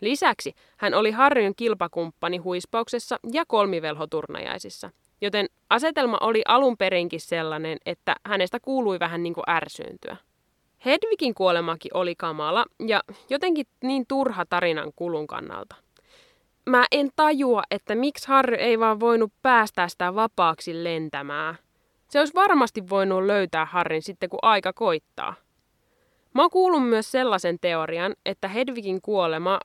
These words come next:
kuvasti Harryn lapsuuden loppua. No sitä se totisesti oli, mutta en mä siltikään valitse Hedwigia.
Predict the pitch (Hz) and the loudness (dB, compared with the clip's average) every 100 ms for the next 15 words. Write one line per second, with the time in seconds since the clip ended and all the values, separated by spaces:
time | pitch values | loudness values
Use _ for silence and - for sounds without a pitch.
0 | - 226 196 190 214 220 214 185 190 185 | -10 -6 -4 -4 -2 0 0 -2 -2 -4
1 | - 175 165 185 196 175 _ - - - | -4 -6 -4 -2 -2 -4 _ -10 -10 -10
2 | _ _ _ _ _ _ 196 214 247 415 | _ _ _ _ _ _ -6 -4 0 0
3 | 370 247 208 208 190 180 202 - 170 156 | 0 0 0 0 0 -4 -6 -4 -4 -4
4 | - _ _ _ 202 185 180 196 240 233 | -8 _ _ _ -6 2 4 4 2 2
5 | 202 190 170 160 160 - 175 160 156 160 | 0 -2 -2 -4 -8 -10 -14 -12 -12 -14
6 | - - - | -18 -14 -16